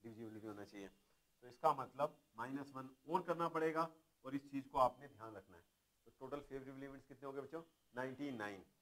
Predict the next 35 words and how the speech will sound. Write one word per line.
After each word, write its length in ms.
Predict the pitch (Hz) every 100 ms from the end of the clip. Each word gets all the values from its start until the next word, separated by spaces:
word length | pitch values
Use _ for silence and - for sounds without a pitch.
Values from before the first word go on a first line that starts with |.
| _ _ _
और 120 | 143 -
अब 240 | 202 226 180
आंसर 320 | 170 170 185
आपका 320 | 151 147 160
आ 140 | 139 127
गया 320 | 127 147 - - _ _ 117
नाइंटी 420 | 123 139 165 151
नाइन 340 | 123 120 151
upon 280 | 139 135 135 135
टू 140 | 156 156
फ़ोर्टी 300 | 151 156 156
नाइन। 280 | 156 139 160 196 - _ _ _
थ्री 140 | 139 170
से 120 | 175
मैंने 180 | 170 160
इसको 200 | 160 165
डिवाइड 400 | 139 127 143 143
किया, 200 | 147 156 170 _ _ _ _ -
तो 60 |
ये 120 | 123 139
आपका 420 | 123 127 143 147 156 -
थर्टी 240 | 120 139
थ्री 280 | 135 - 143
बाई 220 | 131 131 143 _ 120
एटी 220 | 117 131
थ्री। 280 | - 117 117
कितना 680 | - _ _ _ - 135
आ 40 | 135
गया 120 | 139
बच्चों? 180 | 139 170 -
थर्टी 200 | 123 135
थ्री 180 | - 127
बाई 220 | 120 202 - _ _ -
एटी 220 | 110 113
थ्री। 200 | 107 85